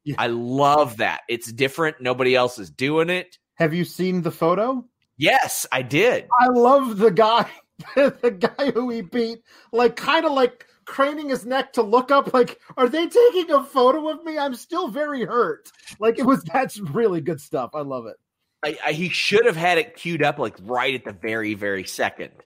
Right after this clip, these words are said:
Speaker 1: Yeah.
Speaker 2: Like he was doing it then. 'Cause, I mean, I'm sure that they, they, I, I know he waited a little bit, but I'm gonna show you guys the photo here.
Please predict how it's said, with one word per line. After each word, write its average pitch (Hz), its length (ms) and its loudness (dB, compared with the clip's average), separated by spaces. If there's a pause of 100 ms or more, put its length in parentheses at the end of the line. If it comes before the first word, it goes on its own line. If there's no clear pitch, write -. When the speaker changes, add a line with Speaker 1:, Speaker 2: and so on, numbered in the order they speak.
(140)
Speaker 1:
Yeah. 139 280 -8
Speaker 2:
Like 127 340 0
he 151 180 -10
was 123 220 -4
doing 127 320 -2
it 104 160 -8
then. 107 240 0
'Cause, 104 140 -10
I 131 40 -2
mean, 117 280 -4 (540)
I'm 131 140 -2
sure 147 340 2
that 131 120 -6
they, 120 240 2
they, 107 460 -2 (340)
I, 135 200 -2
I 139 80 0
know 151 120 2
he 123 100 2
waited 120 300 2
a 101 60 -4
little 90 160 -6
bit, 90 200 -10
but 95 80 -6
I'm 107 80 -2
gonna 104 160 -8
show 135 260 -2
you 110 200 -2
guys 85 460 -4
the 85 100 -14
photo 98 640 -4
here. 73 400 -16